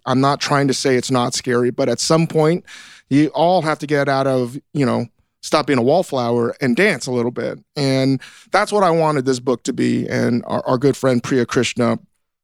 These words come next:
was instrumental in making the book. But the other thing that I, I feel that I wanted to ask you, the second question to you guys is, do you feel that recipes are,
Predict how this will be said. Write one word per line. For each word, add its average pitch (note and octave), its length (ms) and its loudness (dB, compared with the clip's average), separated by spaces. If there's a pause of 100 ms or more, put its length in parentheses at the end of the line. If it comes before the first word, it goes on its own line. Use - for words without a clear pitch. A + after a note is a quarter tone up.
was B2+ 140 2
instrumental B2 520 2
in A#2 80 2
making C#3 280 2
the A#2 60 2
book. A2 340 -4
But - 240 -4 (440)
the - 160 4
other A3+ 240 4
thing E3 200 0
that C#3+ 120 2
I, C3 160 0
I B2+ 140 0
feel C#3 380 2
that B2 360 -2 (120)
I C3 80 0
wanted B2 180 2
to A#2+ 60 0
ask A#2+ 200 -2
you, B2+ 60 0
the A2+ 40 0
second C3+ 260 -2
question C#3 460 -2
to G#2+ 140 -4
you F#2+ 60 -2
guys G#2 420 -2
is, A2 320 -2 (520)
do E3 80 4
you F3+ 100 6
feel F#3+ 240 2
that E3 160 2
recipes C3 1080 0 (580)
are, B2 540 2